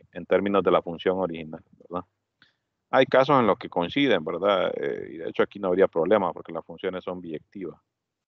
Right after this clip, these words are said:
Eh, <clears throat> pero bueno, esta es la función tradicion-, la definición tradicional de la imagen inversa. Y aquí lo que dicen es que si K barra es un subgrupo del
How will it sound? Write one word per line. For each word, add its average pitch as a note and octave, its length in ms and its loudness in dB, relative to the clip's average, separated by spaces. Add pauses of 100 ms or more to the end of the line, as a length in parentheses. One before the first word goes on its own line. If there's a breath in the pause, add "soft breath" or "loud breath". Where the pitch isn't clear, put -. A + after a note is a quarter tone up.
(920 soft breath)
Eh, G2+ 580 6 (180)
<clears throat> G2+ 300 -4
pero F#2+ 180 2
bueno, G2 440 0
esta A2 240 -10
es G#2+ 60 -8
la G2+ 260 0
función F2+ 320 -10
tradicion-, F2 480 -4
la E2 240 -4
definición E2+ 420 -6
tradicional F#2 540 0
de E2+ 100 -4
la D2+ 120 -8
imagen F2+ 340 -8
inversa. A2 500 -2 (440)
Y G#2+ 60 -4
aquí G#2+ 180 -2
lo G2 120 4
que G#2 100 4
dicen G2 320 2
es G2+ 100 -4
que G#2 140 -2
si F#2 160 -6
K G2+ 220 4
barra G2+ 520 4
es F#2 120 -12
un G2+ 80 -12
subgrupo F#2 640 -4
del D2+ 280 -2